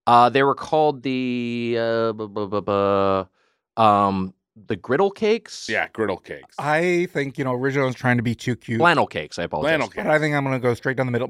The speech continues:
Speaker 3: Prime rib.
Speaker 1: Chicken pot pie. It says
Speaker 3: Uh, I
Speaker 1: the best
Speaker 3: should've,
Speaker 1: chicken
Speaker 3: I
Speaker 1: pot
Speaker 3: should've,
Speaker 1: pie
Speaker 3: I
Speaker 1: anywhere.
Speaker 3: should've gone with something weird.
Speaker 1: That's one of the ones where it's like, it's a weekly special. Like, every,
Speaker 2: Uh,
Speaker 1: like, I think
Speaker 3: He
Speaker 1: every Thursday
Speaker 3: goes,
Speaker 1: of chicken pot
Speaker 3: he
Speaker 1: pie.
Speaker 3: goes once a weekend on the same day when
Speaker 1: Yeah,
Speaker 3: they
Speaker 1: it's
Speaker 3: have it.
Speaker 1: special, yeah.
Speaker 3: Wow.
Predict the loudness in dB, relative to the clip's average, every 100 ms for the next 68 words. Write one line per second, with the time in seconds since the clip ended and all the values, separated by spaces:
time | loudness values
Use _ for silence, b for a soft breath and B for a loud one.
0 | -2 2 2 0 -6 -10 _ _ _ _
1 | _ _ _ _ _ _ -2 0 0 0
2 | 2 0 0 -2 -2 -2 -8 -10 -6 -4
3 | -2 0 2 2 2 0 2 0 2 2
4 | 0 0 -2 -2 -2 0 0 -2 -2 -2
5 | 0 0 0 4 4 4 2 4 4 4
6 | 4 2 4 4 2 2 0 0 0 -2
7 | -2 -4 -2 -2 -2 -4 -10 -10 -6 -6
8 | -4 -2 -2 -2 -2 -2 0 0 0 2
9 | 2 4 2 0 -2 -2 -2 -2 0 2
10 | 2 0 -2 -2 -2 -4 -2 -2 -2 -4
11 | -2 0 2 2 2 2 2 2 2 2
12 | 2 -2 -4 -4 -4 -6